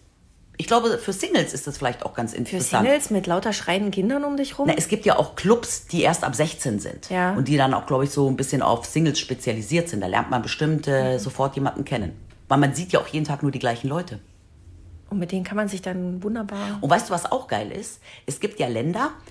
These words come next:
Speaker 1: da ist es, äh, verhältnismäßig günstig, in Urlaub zu fahren.
Speaker 2: Ja.
Speaker 1: Ja, zum Beispiel Ägypten, äh, Marokko, Tunesien. Das sind ja so die Länder, die immer weitaus günstiger sind, als wenn man jetzt irgendwie in Europa Urlaub macht.
Speaker 2: Ja.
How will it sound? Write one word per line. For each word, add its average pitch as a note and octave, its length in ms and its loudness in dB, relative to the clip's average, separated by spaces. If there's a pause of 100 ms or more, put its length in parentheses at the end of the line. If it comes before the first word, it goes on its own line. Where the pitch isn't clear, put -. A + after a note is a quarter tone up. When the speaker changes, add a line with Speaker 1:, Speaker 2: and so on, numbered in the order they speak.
(140)
Speaker 1:
da - 80 0
ist - 180 0
es, F3 160 -2
äh, B2+ 120 0
verhältnismäßig D3 840 -2
günstig, - 560 2
in A#2+ 80 0
Urlaub C3 320 4
zu - 120 -6
fahren. - 300 -6
Speaker 2:
Ja. F3+ 220 0
Speaker 1:
Ja, B2+ 180 0
zum B2 120 -6
Beispiel - 260 -4
Ägypten, D3 960 2 (420)
äh, A#2 560 2
Marokko, C#3 560 2
Tunesien. C3 1040 2
Das A#2+ 160 -2
sind D3+ 80 2
ja C#3 120 4
so C3+ 100 0
die C3 120 -2
Länder, C3+ 300 4
die C3 140 -2
immer F3 380 2
weitaus C3+ 420 2
günstiger C#3+ 520 2
sind, A#2+ 360 -2
als - 180 -4
wenn C3+ 120 2
man C3+ 120 2
jetzt B2+ 160 -2
irgendwie C#3 280 2
in C#3 200 0
Europa C#3+ 420 2
Urlaub F#2+ 340 0
macht. - 320 -6
Speaker 2:
Ja. F3+ 200 4